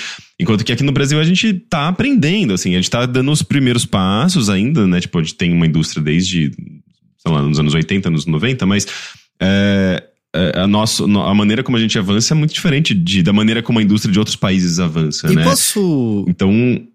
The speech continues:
Speaker 1: é, por isso, não, só, só, só fi-, fi-, finalizando esse pensamento, não é à toa que eu acho que a gente vê jogos mais bem-sucedidos brasileiros que são mais contidos, né?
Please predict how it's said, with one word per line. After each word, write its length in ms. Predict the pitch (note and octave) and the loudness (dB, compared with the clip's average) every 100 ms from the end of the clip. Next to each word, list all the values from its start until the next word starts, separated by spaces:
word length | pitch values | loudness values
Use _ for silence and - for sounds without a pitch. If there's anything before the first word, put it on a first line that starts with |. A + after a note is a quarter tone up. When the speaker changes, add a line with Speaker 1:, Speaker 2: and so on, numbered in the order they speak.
| _ _ | _ _
Speaker 1:
é, 440 | D2+ F#2 F#2+ F2+ F2 | -2 0 2 2 2
por 160 | F#2 | 2
isso, 200 | B2 A#2+ | 0 0
não, 120 | B2+ A#2 | 0 0
só, 180 | B2 | 0
só, 240 | G#2+ C3+ A2+ | -2 -2 -2
só 220 | - B2 C3 | 0 -2 -2
fi-, 380 | - - A2+ F3 | -6 -4 -2 0
fi-, 200 | - F2 | 0 0
finalizando 540 | G2+ F#2 F2+ E2+ A#2+ | 2 2 4 4 2
esse 120 | A2 | 0
pensamento, 500 | - F2 F#2 G#2+ A#2 | -2 -2 0 0 0
não 120 | G#2+ A2 | 2 2
é 40 | |
à 40 | |
toa 200 | G#2 A2 | 0 -2
que 120 | A2+ B2+ | 0 0
eu 60 | |
acho 160 | A#2+ - | -2 -2
que 240 | - B2 - - - _ _ _ _ _ - | -2 -2 -4 -16 -20 _ _ _ _ _ -4
a 60 | G#2+ | 0
gente 240 | A2 G#2+ | 2 2
vê 240 | G#2+ G#2 A#2 | 2 2 2
jogos 300 | A2 G2 F#2+ | 0 0 2
mais 200 | F#2 E2 | 2 2
bem-sucedidos 540 | E2+ - F2 D#2+ E2 | 0 0 0 2 0
brasileiros 800 | D2+ D#2+ D#2+ G#2 D#3 G#2 - - - | 2 0 2 2 0 -2 -4 -6 -6
que 120 | B2 | -6
são 260 | - - B2 | -4 -2 0
mais 180 | A2 A#2 | 2 0
contidos, 520 | C4 C4+ F3 F2+ D#2 | -2 0 0 0 0
né? 240 | F#2+ E2+ | 0 0